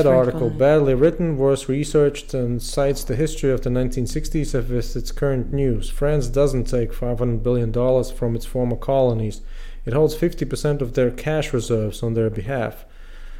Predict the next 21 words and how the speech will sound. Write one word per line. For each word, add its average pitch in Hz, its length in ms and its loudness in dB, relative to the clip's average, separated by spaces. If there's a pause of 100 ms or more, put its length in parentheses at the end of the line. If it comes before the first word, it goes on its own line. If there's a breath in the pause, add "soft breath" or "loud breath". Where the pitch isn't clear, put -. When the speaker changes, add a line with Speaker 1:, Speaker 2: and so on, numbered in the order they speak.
(600 soft breath)
Speaker 2:
For 123 200 -4
France, 165 420 2
it's 139 140 -2
a 127 40 -4
pretty 139 240 2
small 123 280 0
sum. 160 480 0 (680 loud breath)
The 147 220 2
reserves 139 400 4
aren't 131 220 0
converted 127 420 2
into 113 160 -2
French 127 260 -2
francs, 127 380 0
they - 140 -2
stay 135 260 0
in 123 80 0
C 127 220 -2
F 117 160 -2
A 127 140 2
francs. 110 520 -4